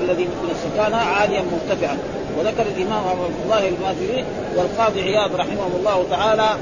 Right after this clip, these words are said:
وجه الرابع، وهو أنه بال قائما لكونها حالة يؤمن بها خروج الحدث من السبيل. ها، إذا كان قائما، يعني، في الغالب ما يخرج منه حدث، يعني، ما يخرج منه، إيه، آه، آه، آه،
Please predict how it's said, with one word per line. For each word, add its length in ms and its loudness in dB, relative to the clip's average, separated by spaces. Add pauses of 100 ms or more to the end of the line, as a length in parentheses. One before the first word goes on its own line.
(360)
وجه 240 2
الرابع، 380 2
وهو 260 2
أنه 180 0
بال 400 2
قائما 220 2 (120)
لكونها 560 0
حالة 180 0 (260)
يؤمن 340 -2
بها 120 0 (140)
خروج 200 2
الحدث 440 -2
من 120 -2
السبيل. 400 0 (1300)
ها، 300 4 (140)
إذا 220 0
كان 180 2 (120)
قائما، 380 0 (140)
يعني، 200 0
في 80 -4
الغالب 520 4
ما 80 4
يخرج 280 2 (140)
منه 180 0
حدث، 180 0 (360)
يعني، 160 -4
ما 100 2
يخرج 360 0
منه، 140 0
إيه، 220 2 (300)
آه، 40 0
آه، 480 0
آه، 60 -2